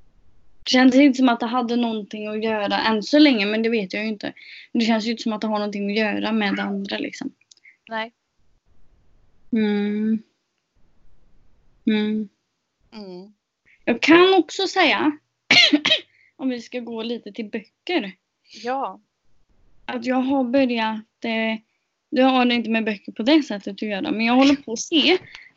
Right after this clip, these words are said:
Speaker 1: på, oj, shit, nu tappade jag laddan. Jag håller på att se i kapp nu på Outlander och den är ju baserad på böcker.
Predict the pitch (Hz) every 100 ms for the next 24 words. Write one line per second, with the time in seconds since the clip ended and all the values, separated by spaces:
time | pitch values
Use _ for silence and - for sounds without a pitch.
0 | - _ _ - 262 233 214 - _ -
1 | _ - 311 - - 294 - 254 - -
2 | 113 123 120 - - - _ _ _ _
3 | - - 269 285 285 285 262 240 - 240
4 | 233 - 240 220 214 - - _ _ -
5 | _ - 240 294 285 - _ 247 220 -
6 | - 226 214 214 - 233 220 _ 226 208
7 | 214 302 294 247 226 226 277 392 403 440
8 | 269 214 208 214 220 - - - 113